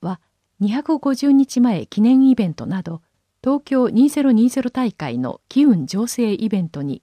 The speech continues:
気軽にご参加いただくための区独自のボランティア制度です。中学生以上の方が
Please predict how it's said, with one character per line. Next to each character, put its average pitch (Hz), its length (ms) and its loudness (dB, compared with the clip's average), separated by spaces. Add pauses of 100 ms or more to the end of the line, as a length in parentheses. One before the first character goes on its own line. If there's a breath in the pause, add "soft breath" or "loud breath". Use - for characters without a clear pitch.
気 208 180 -2
軽 277 200 2
に 262 160 2
ご 196 120 -4
参 240 220 -2
加 220 100 -6
い 202 80 -4
た 202 120 -6
だ 208 100 -6
く - 80 -14
た 190 160 -6
め 180 100 -4
の 175 160 -6 (220)
区 311 160 0
独 269 240 -4
自 165 180 -4
の 131 180 -8
ボ 180 120 -10
ラ 190 140 -4
ン 202 80 -4
テ 190 100 -8
ィ 175 80 -4
ア 165 40 -8
制 160 200 -10
度 135 140 -14
で - 140 -14
す。 - 200 -20 (920)
中 294 180 0
学 320 180 -6
生 285 280 -4
以 294 60 0
上 240 220 0
の 156 140 -6
方 165 300 -8
が 147 200 -8